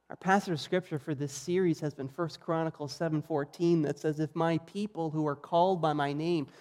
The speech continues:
will humble themselves and turn from their wicked ways, then," God says, "I will hear from heaven, forgive their sin,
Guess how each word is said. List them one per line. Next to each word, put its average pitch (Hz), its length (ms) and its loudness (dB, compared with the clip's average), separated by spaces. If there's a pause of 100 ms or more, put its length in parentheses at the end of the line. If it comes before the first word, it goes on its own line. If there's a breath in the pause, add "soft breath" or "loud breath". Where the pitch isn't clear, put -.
(160 loud breath)
will 165 120 4
humble 208 420 6
themselves 165 540 2
and 180 120 2
turn 190 360 4
from 185 200 0
their 165 160 2
wicked 165 380 0
ways, 156 420 0 (500 soft breath)
then," 196 680 4
God 170 280 2
says, 156 300 -2
"I 165 220 2
will 180 180 6
hear 190 320 4
from 185 220 0
heaven, 156 400 -2 (480 soft breath)
forgive 151 420 2
their 147 160 0
sin, 131 480 -10